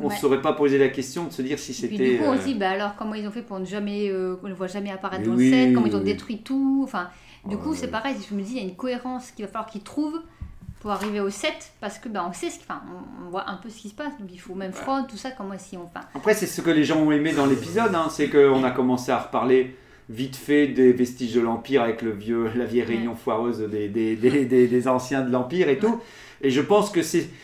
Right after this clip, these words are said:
Speaker 1: ce qui, ce que les gens ont, ont aimé, c'est de se dire que ça reliait enfin justement avec la post-logie, et on l'a vu même dans notre groupe et tout. Le seul truc, c'est que pour moi,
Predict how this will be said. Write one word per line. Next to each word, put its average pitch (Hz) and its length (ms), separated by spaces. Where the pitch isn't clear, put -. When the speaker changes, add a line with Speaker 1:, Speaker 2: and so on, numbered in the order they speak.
Speaker 1:
ce - 140
qui, 208 200
ce - 140
que 214 100
les 202 160
gens 214 200
ont, 170 560
ont 170 40
aimé, 185 300
c'est - 200
de - 40
se - 120
dire 196 160
que - 60
ça 165 140
reliait 175 540
enfin 208 400
justement 180 500
avec 160 160
la 147 100
post-logie, 151 720
et 135 280
on 127 240
l'a 123 240
vu 127 80
même 127 180
dans 120 120
notre 120 160
groupe 127 200
et 127 80
tout. 220 240
Le 147 120
seul 165 200
truc, 226 240
c'est 160 140
que - 100
pour 143 140
moi, 202 420